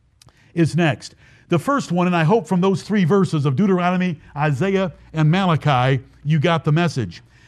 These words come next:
But fatherly honor is, "Call no man father upon earth." Matthew twenty-three nine.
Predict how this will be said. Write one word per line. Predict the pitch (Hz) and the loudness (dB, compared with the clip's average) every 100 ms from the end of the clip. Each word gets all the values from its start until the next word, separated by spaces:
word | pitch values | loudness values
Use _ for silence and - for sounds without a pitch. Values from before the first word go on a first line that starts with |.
| - - | -16 -4
But | 170 | -4
fatherly | - 240 254 247 214 196 | -2 0 0 2 0 0
honor | 196 208 175 | 0 0 0
is, | 139 135 139 147 - _ _ _ _ _ _ _ _ | 2 2 0 -2 -8 _ _ _ _ _ _ _ _
"Call | - 208 226 226 247 240 - - | -2 2 4 4 2 0 -6 -6
no | 143 170 202 202 214 220 - _ | 0 2 2 4 4 2 -2 _
man | 127 147 196 190 156 151 160 147 - _ _ | -4 -2 2 2 2 0 -2 -6 -14 _ _
father | - - 202 196 165 160 151 _ _ - | -10 -2 2 2 2 -2 -4 _ _ -6
upon | 156 180 170 | -2 0 2
earth." | 170 156 98 - _ _ - | 2 0 -2 -12 _ _ -6
Matthew | 160 190 - | -2 -2 -2
twenty-three | 170 196 196 175 196 185 | -6 -2 -2 -2 -4 -2
nine. | 180 160 117 90 | -2 -2 -2 -6